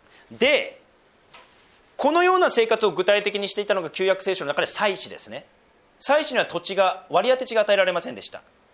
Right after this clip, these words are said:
でも、主が、主ご自身が、えー、えっと、こう書いてますね。民数記の十八章の二、二十節で、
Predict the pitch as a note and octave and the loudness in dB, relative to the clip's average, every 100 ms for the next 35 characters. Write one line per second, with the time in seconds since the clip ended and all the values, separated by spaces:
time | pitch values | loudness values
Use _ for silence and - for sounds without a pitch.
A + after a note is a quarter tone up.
0 | _ _ _ D#3 C3+ - - - - C#4+ | _ _ _ -10 -10 -10 -2 0 2 2
1 | D#4 C4+ C4+ B3+ - - - - C#4+ E4 | 2 4 2 0 -6 -16 -4 0 2 0
2 | B3+ G#3+ A3 C4 - F#3 A#2 C#3+ D3+ - | 0 0 0 0 0 -4 0 2 2 -2
3 | - _ - _ _ _ _ _ _ _ | -14 _ -20 _ _ _ _ _ _ _
4 | _ - B2 A#2+ A#2 A2+ G#2+ G#2 G2 F#2 | _ -2 2 4 2 2 -2 -4 -4 -8
5 | - _ C3+ C#3 F#3 D#3+ G2+ C3+ C#3+ D#3+ | -12 _ -6 -2 0 0 0 -4 -2 -2
6 | D#3+ B2+ G#2+ F#2 C3+ B2+ - F#2+ G#2 A#2 | -4 -4 -6 -6 -2 -2 -2 -8 -10 -10
7 | - - A#2 B2+ - - A#2+ A2+ | -12 -14 -8 -6 -6 -4 -2 -2